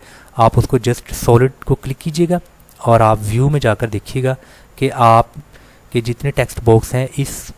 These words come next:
पर proper एक border apply हो चुका है। Again आप design में जाएं, Design में जाकर यहाँ पर font name, इस वक्त जो font है वो है Calibri।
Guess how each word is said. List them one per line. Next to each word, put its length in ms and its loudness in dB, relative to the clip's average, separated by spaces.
पर 220 4
proper 440 4
एक 160 -2
border 380 2
apply 520 0
हो 220 4
चुका 400 -2
है। 300 -4
Again 280 2
आप 240 0
design 320 0
में 140 -4
जाएं, 240 0
Design 360 -2
में 100 -2
जाकर 340 2
यहाँ 320 0
पर 200 2
font 560 2
name, 360 -6
इस 140 -4
वक्त 180 4
जो 120 2
font 500 2
है 160 2
वो 200 4
है 140 4
Calibri। 580 -2